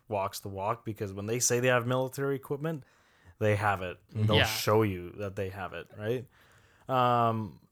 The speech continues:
Speaker 2: They also have a great advertising department,
Speaker 1: <laughs>
Speaker 2: as we've displayed.
Speaker 1: Great.
Speaker 2: <laughs> Yeah.
Speaker 1: E-, everything about their, you know,
Speaker 2: Yeah.
Speaker 1: whole army, uh, infrastructure is amazing. And, um,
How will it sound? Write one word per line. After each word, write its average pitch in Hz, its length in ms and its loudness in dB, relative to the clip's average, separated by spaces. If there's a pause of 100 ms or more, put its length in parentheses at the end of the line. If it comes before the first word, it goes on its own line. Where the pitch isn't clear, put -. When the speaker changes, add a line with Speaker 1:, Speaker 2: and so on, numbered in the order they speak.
(800)
Speaker 2:
They 120 100 4
also 139 180 2
have 123 60 2
a 107 60 -4
great 107 220 4
advertising 101 600 0
department, - 420 -4 (340)
Speaker 1:
<laughs> 285 100 4
Speaker 2:
as 127 220 4
we've 107 200 2
displayed. 101 400 0
Speaker 1:
Great. 131 640 8
Speaker 2:
<laughs> - 40 -2 (180)
Yeah. 120 320 6
Speaker 1:
E-, - 80 -2
everything 208 380 4
about 135 220 2
their, 101 240 0 (100)
you 117 120 -8
know, 117 80 6
Speaker 2:
Yeah. 104 100 8
Speaker 1:
whole 104 160 4
army, 113 400 2 (120)
uh, 104 260 -4
infrastructure 101 560 -6
is 98 160 -6
amazing. 107 400 -2 (400)
And, 127 320 2
um, 113 360 4